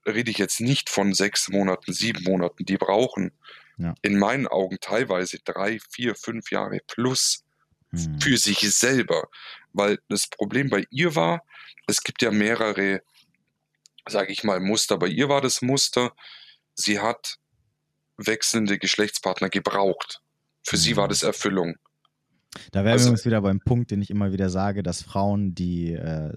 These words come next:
Speaker 2: stark promiskuitiv unterwegs sind, immer psychisch gestört sind. Also, also sie, sie vögeln sich durch die Gegend, äh,
Speaker 1: Ja.
Speaker 2: nicht,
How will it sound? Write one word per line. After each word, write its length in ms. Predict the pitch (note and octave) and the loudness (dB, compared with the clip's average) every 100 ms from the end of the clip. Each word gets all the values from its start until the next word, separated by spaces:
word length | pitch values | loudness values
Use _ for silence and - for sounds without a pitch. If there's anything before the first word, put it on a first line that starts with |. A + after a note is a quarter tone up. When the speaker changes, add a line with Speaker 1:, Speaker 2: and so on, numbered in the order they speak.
| D#2+ | -10
Speaker 2:
stark 400 | - - F#2 - | -8 -2 -2 -4
promiskuitiv 720 | - F#2 E2+ - F2+ - F#2+ | -2 -2 -2 0 -2 0 -4
unterwegs 520 | F#2 F2 E2+ G2 - | -2 -2 0 0 0
sind, 200 | - F#2 - | -4 -6 -2
immer 400 | F2+ F2 F2 E2+ - - - _ _ _ | 0 2 0 -4 -12 -20 -20 _ _ _
psychisch 520 | - B2 G#2+ G#2+ G2+ | 2 4 4 0 -4
gestört 400 | F#2 F#2 A#2+ G#2+ | -4 0 2 2
sind. 260 | - D#2 C#2+ | 0 -4 -2
Also, 280 | F#2 E2 D#2 - _ _ | 0 0 -4 -8 _ _
also 180 | - F2 | -4 -2
sie, 140 | E2+ F2+ | -2 -4
sie 160 | F#2+ | -6
vögeln 360 | - A#2 A2+ G#2 | 4 4 6 2
sich 120 | G2 | 0
durch 160 | G2+ - | -2 -2
die 140 | F#2 | -2
Gegend, 540 | F2+ A2 A2+ A2 - - | 4 4 4 -2 -6 0
äh, 80 | F2+ | 2
Speaker 1:
Ja. 180 | F2 | 2
Speaker 2:
nicht, 220 | E2+ G2+ | 2 0